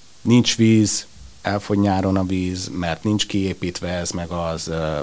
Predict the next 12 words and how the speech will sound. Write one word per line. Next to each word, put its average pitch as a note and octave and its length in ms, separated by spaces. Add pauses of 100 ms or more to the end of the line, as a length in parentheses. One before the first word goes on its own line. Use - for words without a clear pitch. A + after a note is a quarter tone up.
földút A2 600
vezet F#2 480
a E2+ 440 (160)
gyönyörű E2+ 380
házamhoz. E2 960
Ők C#3 240
ettől C#3 280
félnek, A#2+ 320
hogy A#2 140
egyszerűen A2+ 360
annyira B2 300
megterhelné F#2+ 1080